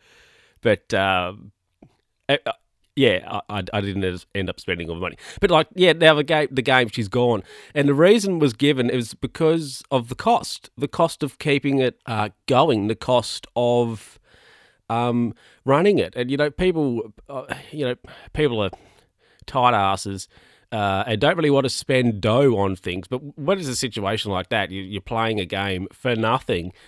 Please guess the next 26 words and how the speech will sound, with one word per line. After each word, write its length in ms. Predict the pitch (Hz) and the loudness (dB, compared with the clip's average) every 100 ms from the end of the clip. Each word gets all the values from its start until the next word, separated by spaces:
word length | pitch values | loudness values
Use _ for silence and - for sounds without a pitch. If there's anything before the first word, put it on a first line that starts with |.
| - | -6
you're 140 | 120 - - | -6 -6 -16
using 440 | 127 127 160 147 | -2 2 2 2
things 300 | 127 113 113 | -2 -2 -2
for 100 | - | -6
free 320 | 107 120 127 120 | -8 -2 0 2
on 200 | 131 131 | 2 2
the 160 | 117 | 2
internet, 340 | 147 151 104 110 | 0 0 -2 0
you 60 | |
know, 100 | 123 | 0
there's 160 | 139 156 | 0 -2
a 80 | 165 | 0
lot 160 | 247 | 2
of 140 | 277 - | 0 -4
cost, 480 | 120 165 - - - _ _ _ _ _ _ _ _ | 0 0 -2 -10 -20 _ _ _ _ _ _ _ _
uh, 260 | - - - _ _ _ - | -16 -14 -20 _ _ _ -12
a 80 | 120 - | -12 -10
c-, 100 | - | -10
there's 200 | 135 131 | -4 -2
a 60 | 131 | 0
lot 120 | 175 | 0
of 120 | 196 | 0
cost 320 | - 214 - - | 0 0 0 -2
with 160 | 208 | 0
that. 260 | 98 80 - _ - | 0 -2 -4 _ -6
Um, 440 | 131 127 123 110 | 0 2 2 -2